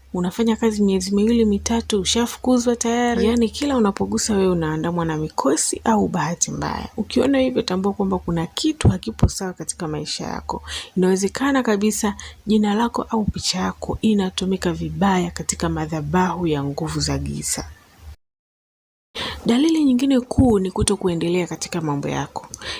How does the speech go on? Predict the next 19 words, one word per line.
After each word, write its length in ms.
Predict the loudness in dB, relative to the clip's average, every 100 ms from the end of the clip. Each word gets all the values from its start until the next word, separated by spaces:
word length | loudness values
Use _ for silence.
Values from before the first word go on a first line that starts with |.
| 0
Yaani 180 | 4 4
wewe 200 | 4 2
kila 360 | 2 0 0
siku 340 | 0 -4 -4 -4
uko 200 | -2 -4
pale 280 | 0 0 0
pale, 340 | 0 -2 -2
kama 260 | 0 2 2
ni 100 | 4
biashara 600 | 2 0 0 0 0 -2
kila 240 | 0 0
siku 320 | 0 -4 2
wewe 140 | 4 4
ndo 160 | 2
unaanza. 720 | -2 0 0 0 -2 -4 -6 -12 -16 -16 -2 4
Yaani 160 | 4
hakuna 420 | 4 0 0 2
maendeleo 600 | 2 0 0 0 4 4
yoyote. 640 | 4 2 2 0 -2 -6 -6